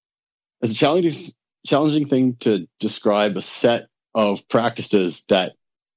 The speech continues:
that work against it. It's a lot like, you know, um, antivirus. Like, antivirus is always one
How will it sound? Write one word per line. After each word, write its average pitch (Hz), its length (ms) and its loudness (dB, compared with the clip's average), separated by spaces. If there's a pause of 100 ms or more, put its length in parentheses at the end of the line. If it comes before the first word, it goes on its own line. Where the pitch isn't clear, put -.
(440)
that - 160 2
work 113 180 2
against 110 400 0
it. - 260 0
It's - 100 -2
a 127 40 4
lot 120 300 2
like, 110 340 0
you 110 60 4
know, 95 280 -2
um, 87 320 -2 (1400)
antivirus. 107 840 2
Like, 80 200 -2 (380)
antivirus 117 640 2
is 107 100 -2
always 104 640 0 (1000)
one 120 580 2